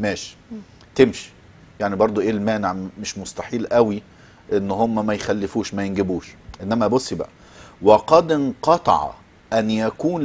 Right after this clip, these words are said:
Speaker 1: لسارة عادة كالنساء." يعني نفهم كده ان مستودع سارة ميت،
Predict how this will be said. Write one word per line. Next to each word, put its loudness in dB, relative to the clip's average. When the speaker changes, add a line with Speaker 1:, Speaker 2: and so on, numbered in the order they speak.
Speaker 1:
لسارة 6
عادة 2
كالنساء." 2
يعني -2
نفهم -4
كده -2
ان -2
مستودع 0
سارة 0
ميت، -2